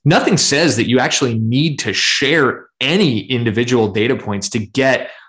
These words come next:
interesting and actionable insights out the other side. You know, i-, imagine a world where,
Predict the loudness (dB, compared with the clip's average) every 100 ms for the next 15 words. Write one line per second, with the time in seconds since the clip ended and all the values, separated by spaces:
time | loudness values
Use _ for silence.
0 | _ -2 0 0 0 -2 -2 -2 -2 -2
1 | -2 0 2 0 0 -2 0 -2 -2 -4
2 | -2 -4 -4 -4 0 0 0 -6 -10 -2
3 | 0 0 -2 -2 0 2 2 2 2 2
4 | 2 0 0 0 -2